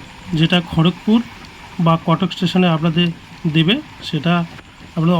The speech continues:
অনলাইনে অর্ডার করতে হবে। এই ট্রেনে কিন্তু কোনো প্যান্ট্রি কার নেই। আর এই ট্রেন মোট এগারোটা স্টেশনে দাঁড়ায় দীঘা থেকে ছেড়ে। স্টপেজ হচ্ছে কাঁথি,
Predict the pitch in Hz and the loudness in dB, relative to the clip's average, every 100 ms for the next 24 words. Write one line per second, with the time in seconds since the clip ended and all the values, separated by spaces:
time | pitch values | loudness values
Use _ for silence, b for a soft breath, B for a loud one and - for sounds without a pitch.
0 | 160 170 180 180 156 165 175 175 - 165 | 4 4 4 4 2 0 2 0 0 0
1 | 147 269 202 147 165 170 185 196 208 214 | 0 0 0 0 2 2 2 0 0 0
2 | - 165 151 170 180 160 156 127 - - | 2 2 2 2 2 4 4 2 -4 -14
3 | - - 160 160 170 170 202 226 - - | -20 -12 -6 -2 -2 2 2 2 0 -2
4 | 165 160 196 - - - - - 190 160 | 4 6 4 2 -12 -18 -20 -10 0 2
5 | 156 175 170 214 233 - - - - - | 4 2 2 0 -2 -12 -18 -18 -18 -16
6 | - - 175 185 180 160 185 285 - - | -6 0 4 4 4 4 2 0 -10 -4
7 | 139 156 160 156 175 - 165 175 285 - | 0 2 0 0 -4 0 2 2 -2 -12
8 | - - - - - - - - - - | -18 -18 -20 -20 -18 -18 -20 -20 -20 -6
9 | - 170 196 190 175 - 196 - 160 - | 0 2 0 0 -2 -2 -4 0 0 2
10 | 220 | 0